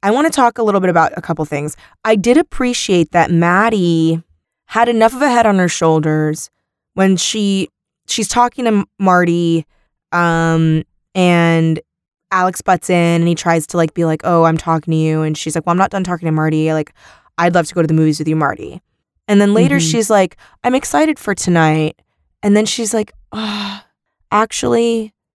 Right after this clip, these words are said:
Speaker 1: I know th-, maybe this isn't super respectful to Marty 'cause, like, I know I don't actually have
Speaker 2: Yeah.
Speaker 1: feelings for him." And
Speaker 2: I liked the level of self-awareness, but also the complexity of it.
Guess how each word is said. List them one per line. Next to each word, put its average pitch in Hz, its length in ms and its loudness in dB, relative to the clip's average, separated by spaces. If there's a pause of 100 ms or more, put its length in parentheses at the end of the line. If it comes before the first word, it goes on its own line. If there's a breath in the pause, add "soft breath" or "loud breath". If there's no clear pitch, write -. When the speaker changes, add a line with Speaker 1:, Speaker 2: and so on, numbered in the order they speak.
(220)
Speaker 1:
I 214 140 -4
know 208 240 0
th-, 208 140 -4
maybe 220 220 2
this 240 200 -2
isn't 202 240 -4 (120)
super 170 280 -2
respectful 156 520 -4
to - 120 -6
Marty 156 240 2
'cause, 208 180 -6
like, 202 160 -2
I 233 160 -2
know 185 200 2
I 165 120 0
don't 156 300 -2 (200)
actually 160 340 -4
have 214 100 4
Speaker 2:
Yeah. 202 280 4
Speaker 1:
feelings 180 160 0
for - 120 -6
him." 156 360 0
And 156 160 0
Speaker 2:
I 208 80 0
liked 220 340 0
the 208 100 0
level 180 320 2
of 165 140 -2
self-awareness, 156 720 -4
but 156 140 -6
also 147 340 -4
the 147 180 -6
complexity - 720 -8
of - 160 -8
it. - 200 -6